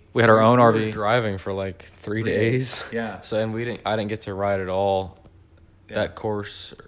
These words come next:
Speaker 1: So
Speaker 2: We, we, we rode it once, I think.
Speaker 1: Yeah.
Speaker 2: Did we?
Speaker 1: Which is not enough.
Speaker 2: No.
Speaker 1: And then the, um, and the, the, the terrain is, like, out of an old Bugs Bunny cartoon, uh, Wile E. Coyote and Road, Roadrunner,
Speaker 2: Yeah.
Speaker 1: where it's those, uh, saguaro cactus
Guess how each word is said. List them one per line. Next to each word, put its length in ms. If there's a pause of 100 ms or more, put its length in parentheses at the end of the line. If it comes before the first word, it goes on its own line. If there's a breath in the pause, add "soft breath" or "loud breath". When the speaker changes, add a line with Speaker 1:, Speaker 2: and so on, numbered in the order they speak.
Speaker 1:
So 260
Speaker 2:
We, 60
we, 180
we 160
rode 260
it 80
once, 260
I 80
think. 280 (180)
Speaker 1:
Yeah. 80
Speaker 2:
Did 120
we? 100
Speaker 1:
Which 140
is 120
not 160
enough. 340 (140)
Speaker 2:
No. 80 (440 loud breath)
Speaker 1:
And 300
then 400 (460 loud breath)
the, 240
um, 500 (260)
and 160
the, 60
the, 160 (120)
the 140
terrain 580
is, 140
like, 160
out 180
of 340
an 140
old 200
Bugs 200
Bunny 220
cartoon, 380
uh, 220 (240)
Wile 220
E. 40
Coyote 480
and 140
Road, 260 (180)
Roadrunner, 460 (140 loud breath)
Speaker 2:
Yeah. 120 (320 loud breath)
Speaker 1:
where 140
it's 140
those, 200 (240)
uh, 140
saguaro 520
cactus 840